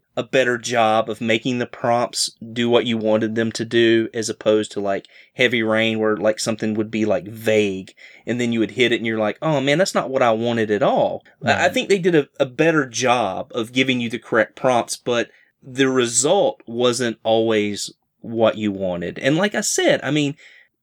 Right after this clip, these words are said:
Speaker 1: I'm directing this movie. I want total control over it, right? Whether it be, you know, my combat fighting or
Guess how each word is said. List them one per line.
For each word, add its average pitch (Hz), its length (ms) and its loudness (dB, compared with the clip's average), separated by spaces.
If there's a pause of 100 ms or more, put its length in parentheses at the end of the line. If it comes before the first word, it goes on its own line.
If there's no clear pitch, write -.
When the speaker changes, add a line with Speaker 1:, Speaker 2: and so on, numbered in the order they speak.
Speaker 1:
I'm 220 220 0
directing 175 580 0
this 143 180 -2
movie. 120 360 -2
I 131 120 -2
want 202 240 -2
total 139 300 2
control 160 560 -2
over 101 200 -10
it, - 120 -12
right? 117 400 2
Whether 147 320 2
it 123 120 -4
be, 131 160 2
you 127 160 0
know, 120 160 0
my 110 140 -4
combat 156 580 0
fighting 127 500 0
or 139 340 0